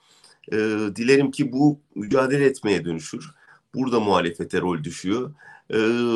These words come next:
hazırlamak lazım. Yani insanları daha kötüsünün mümkün olduğunu ve yani rasyonel beklenemeyeceğini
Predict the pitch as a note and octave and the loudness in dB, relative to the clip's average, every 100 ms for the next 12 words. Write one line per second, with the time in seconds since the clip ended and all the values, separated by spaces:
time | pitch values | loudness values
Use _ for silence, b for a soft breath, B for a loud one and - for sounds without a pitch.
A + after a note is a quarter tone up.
0 | A2+ A2 A2+ B2 C3+ D3+ E3+ E3+ C#3 G2+ | 0 -2 -2 4 6 6 4 4 4 4
1 | F2+ E2+ G#2 A#2 A2+ - F#2+ G#2+ - A#2 | 0 -2 0 -2 -4 -4 -6 -4 -2 -2
2 | A#2+ A#2+ C3 - _ _ _ - G2 C3+ | 0 -2 -2 -6 _ _ _ -6 -4 -2
3 | C#3 C#3 - A#2+ A#2 A2 G#2+ G#2 B2 B2+ | 0 -2 -4 -2 0 0 -2 -4 0 2
4 | A2+ G2 F2 F2 F#2 F#2+ G2 G2+ G#2 G2+ | 2 -2 -2 -2 0 2 2 2 0 -2
5 | G2 - A2 A2+ G#2 G2 A2+ B2+ C#3 A#2+ | -4 -4 -2 0 -2 -4 0 2 2 0
6 | G#2 G#2 B2+ | -2 0 -2